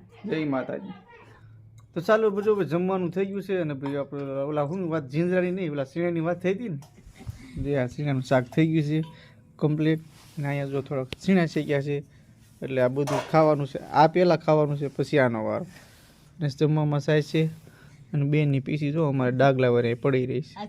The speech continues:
Speaker 2: તો હુઈ ગઈ છે.
Speaker 1: આજ હુઈ ગઈ, કા? બપોરે હુવાનું નથી ને એટલે.
Speaker 2: હુઈ ગઈ છે.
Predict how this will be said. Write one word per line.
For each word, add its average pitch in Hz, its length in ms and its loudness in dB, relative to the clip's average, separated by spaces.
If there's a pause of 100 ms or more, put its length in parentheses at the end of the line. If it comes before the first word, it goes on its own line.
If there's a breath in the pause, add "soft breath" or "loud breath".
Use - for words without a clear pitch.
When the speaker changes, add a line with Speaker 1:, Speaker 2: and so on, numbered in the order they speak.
Speaker 2:
તો 180 60 -14 (120)
હુઈ 226 200 -8
ગઈ 208 140 -10
છે. 220 140 -12 (180)
Speaker 1:
આજ 135 180 4
હુઈ 190 200 4
ગઈ, 135 180 -4
કા? 185 200 0 (460)
બપોરે 175 320 2
હુવાનું 196 380 4
નથી 233 140 4
ને 185 60 6
એટલે. 165 220 2
Speaker 2:
હુઈ 190 140 -8
ગઈ 160 220 -16
છે. - 180 -20